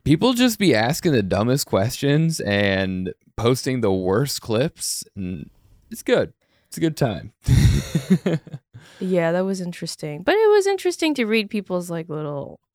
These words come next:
Speaker 2: Q and A's and stuff.
Speaker 1: Mm-hmm.
Speaker 2: What else happened? Oh, you know what? Then I was like, "Okay, if I'm gonna do this, I should just go and see a show," 'cause I'd never seen a stand-up show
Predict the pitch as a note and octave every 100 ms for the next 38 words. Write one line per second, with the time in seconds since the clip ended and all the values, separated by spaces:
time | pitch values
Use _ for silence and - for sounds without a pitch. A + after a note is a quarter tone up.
0 | - - D#3+ C#3+ C3+ C3+ C#3+ C3+ - -
1 | - C#3 - G2+ G#2 F2+ E2 F#2 _ _
2 | _ _ E3 C#3+ C3 C3+ C3+ - - -
3 | - B3+ F3 A3+ C#4 D4 C#4+ C#4 D#4 D#4+
4 | C#4+ C#4 A#3+ - D4 B3+ A#3 B3+ B3+ B3
5 | A#3+ B3+ G#3 G3+ A3 A3 F#3+ D#3+ F3 F#3+
6 | E3+ - G#3+ F#3 D#3 - A#3 D#3 E3+ F3
7 | F3 G#3+ G#3 - G#3 E3+ E3 G3+ G3 E3
8 | - C#3+ C#3 D#3